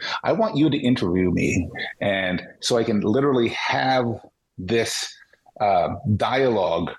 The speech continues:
with you where you can call B S on anything that I might be saying that you don't believe, but you can also provide more context to the things that I am saying to you that bring some clarity." So,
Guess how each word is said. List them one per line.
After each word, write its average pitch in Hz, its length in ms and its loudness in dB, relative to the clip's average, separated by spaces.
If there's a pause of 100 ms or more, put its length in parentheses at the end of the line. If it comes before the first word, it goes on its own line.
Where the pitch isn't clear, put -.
(140)
with 107 220 0
you 98 400 2 (760)
where 123 160 2
you 156 140 4
can 170 140 2
call 131 460 0
B 127 220 4
S 120 360 0 (100)
on 104 220 4
anything 107 500 2
that 92 120 2
I 95 80 2
might 101 260 0
be - 80 -2
saying 101 380 0
that 90 120 0
you 98 120 2
don't 90 180 0
believe, 107 460 2 (500)
but 120 420 0
you 135 100 4
can 135 140 2
also 120 300 2
provide 107 600 0 (140)
more 107 440 4
context 120 680 -2
to 98 60 -2
the 101 120 2
things 110 300 2
that 98 100 0
I 95 180 0
am 107 140 2
saying 85 320 0
to 87 120 0
you 80 100 4
that 82 220 0
bring 117 240 0
some 92 180 0
clarity." 107 480 0
So, 95 300 0